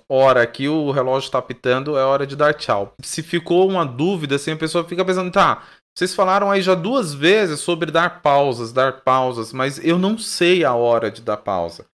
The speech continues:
Existe alguma sugestão? E perceba que eu estou dizendo sugestão, não é uma lição, é uma sugestão.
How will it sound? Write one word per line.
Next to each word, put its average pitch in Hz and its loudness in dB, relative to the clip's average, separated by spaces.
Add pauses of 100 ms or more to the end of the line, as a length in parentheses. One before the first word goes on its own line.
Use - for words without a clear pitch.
Existe 151 -2
alguma 170 -2
sugestão? 175 0
E 135 -4
perceba 160 -2
que 160 -4
eu 151 0
estou 147 -6
dizendo 156 -2
sugestão, 139 -6
não 113 -4
é 123 -2
uma 151 -6
lição, 123 -8 (520)
é - -16
uma 104 -14
sugestão. 135 -8